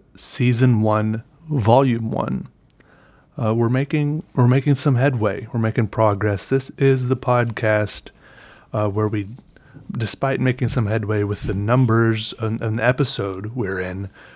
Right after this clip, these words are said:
we don't actually cover much ground as far as the topics we cover. Um, so, so let's just go ahead and once again, I want to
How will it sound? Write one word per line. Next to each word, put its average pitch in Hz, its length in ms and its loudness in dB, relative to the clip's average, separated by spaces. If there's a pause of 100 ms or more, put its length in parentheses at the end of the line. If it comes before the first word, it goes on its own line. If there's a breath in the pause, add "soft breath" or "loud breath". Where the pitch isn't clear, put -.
(140 loud breath)
we 127 80 -2
don't 110 220 0
actually 104 580 -2 (360 loud breath)
cover 104 260 0
much 101 400 -4
ground 101 400 0
as 90 160 -6
far 101 280 -6
as 101 240 -8
the 117 460 -8 (160)
topics - 680 -6
we 131 80 -4
cover. 117 760 -4 (720 soft breath)
Um, - 300 -6
so, 95 560 -6 (920 soft breath)
so 107 340 -4
let's 113 180 -8
just - 260 -8
go 127 140 0
ahead 120 320 0
and 113 260 0 (160)
once 143 220 -2
again, 110 420 0
I 117 140 2
want 120 320 0
to 107 420 -2